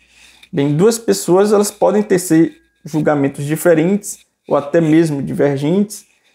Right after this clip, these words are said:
sobre o mesmo fato ou dado verdadeiro, né? Ou seja, a diferença de opiniões diante de um mesmo fato, elas são comuns, né?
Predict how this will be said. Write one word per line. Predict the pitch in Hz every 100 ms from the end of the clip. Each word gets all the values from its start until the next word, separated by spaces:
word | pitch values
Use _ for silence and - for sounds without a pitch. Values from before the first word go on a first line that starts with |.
| _
sobre | - - 202 202
o | 208
mesmo | 175 202 208 214
fato | - - 156 180
ou | 202
dado | 185 170 175
verdadeiro, | 190 196 220 202 180 208 - _ _ _ - -
né? | - - _ _ _ _ -
Ou | 180
seja, | - 160 147
a | 147
diferença | 170 - 175 208 202
de | 180
opiniões | 175 170 156 139 135 131
diante | 143 139 139 139
de | 143
um |
mesmo | 135 139 135 135
fato, | - 147 151 214 -
elas | 160 165
são | - 202
comuns, | 208 269 233 202 151 - -
né? | 131